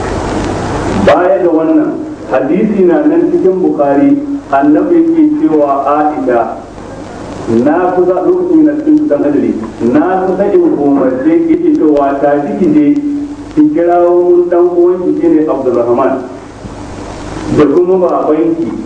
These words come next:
aktubu li Abi Bakr kitaban, in rubuta wa Abu Bakar wani littafi, bayan nan ba za a yi sabani ba kan su, shine zan zo ba." Kafin ta tafi, sai ta mata, "Ma ke bari ma dai,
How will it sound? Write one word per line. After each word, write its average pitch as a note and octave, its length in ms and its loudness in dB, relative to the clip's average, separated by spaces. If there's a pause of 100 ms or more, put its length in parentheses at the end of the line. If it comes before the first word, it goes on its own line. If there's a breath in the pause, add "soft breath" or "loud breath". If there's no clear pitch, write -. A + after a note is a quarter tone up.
(280)
aktubu G#3+ 480 0
li F4 200 2
Abi - 360 4
Bakr E3+ 280 2 (200)
kitaban, C#3 800 -2
in D3+ 240 2
rubuta F3 480 0
wa D3 320 -2
Abu D3 240 0
Bakar C#3+ 120 2
wani C#3 280 2
littafi, D3 400 -2
bayan C#3+ 360 2
nan D3 120 0
ba A#2+ 80 0
za A2+ 160 0
a - 40 -2
yi A#2+ 120 -2
sabani A#2 360 0
ba A2 120 0
kan A#2 160 -2
su, - 160 -8
shine A#2+ 240 2
zan - 160 2
zo - 320 -2
ba." - 120 -6 (1000)
Kafin D#3 400 2
ta F#3 80 -2
tafi, E3+ 240 0
sai F#3+ 160 2
ta F#3 80 2
mata, F3 160 0
"Ma D#3+ 160 2
ke D#3 160 2
bari D3+ 240 2
ma F3+ 120 0
dai, F3 200 2